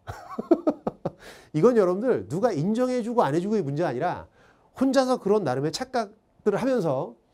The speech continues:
그만큼 사명감을 가지고 책임감을 가지고, 어? 정말 이 지구과학 교육의 어떤 표준이 되고자 많은 노력들을 하고 있다는 점 알아주시면 감사하겠습니다. <laughs> 네. 그래서 어쨌든 많은 친구들이 선택을 해요.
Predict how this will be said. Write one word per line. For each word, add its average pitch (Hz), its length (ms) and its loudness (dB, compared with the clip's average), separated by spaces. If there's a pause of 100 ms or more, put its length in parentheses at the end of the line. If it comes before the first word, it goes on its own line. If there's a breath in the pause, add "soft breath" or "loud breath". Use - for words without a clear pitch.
(460 soft breath)
그만큼 220 580 2
사명감을 233 580 2
가지고 120 340 -4
책임감을 226 520 0
가지고, 127 520 -6 (260 soft breath)
어? 214 180 0 (500 soft breath)
정말 170 500 0 (180)
이 170 340 -4 (140)
지구과학 196 540 0
교육의 151 280 -2
어떤 135 280 -6
표준이 220 640 -2
되고자 127 380 -4
많은 147 300 0
노력들을 123 380 -4
하고 180 160 -4
있다는 117 300 -8
점 127 200 -6 (280 soft breath)
알아주시면 113 480 -8
감사하겠습니다. - 720 -12 (100)
<laughs> - 100 -20
네. 123 380 -6 (760 loud breath)
그래서 254 220 8
어쨌든 240 440 2
많은 175 240 6
친구들이 226 360 -2
선택을 202 320 -2
해요. 143 380 -2